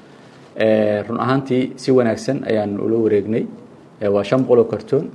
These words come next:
oo naga soo gaartay Wasaaradda Xanaanada Xoolaha, Dhirta iyo Daaqa Dowladda Federaalka Soomaaliya.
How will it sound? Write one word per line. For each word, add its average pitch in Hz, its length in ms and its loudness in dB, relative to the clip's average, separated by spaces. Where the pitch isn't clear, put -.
oo 101 500 0
naga 113 160 0
soo 117 140 0
gaartay 101 300 0
Wasaaradda 107 440 0
Xanaanada 113 380 -2
Xoolaha, 113 260 6
Dhirta 110 160 -2
iyo 110 80 0
Daaqa 113 320 0
Dowladda 104 260 0
Federaalka 113 380 0
Soomaaliya. 107 480 0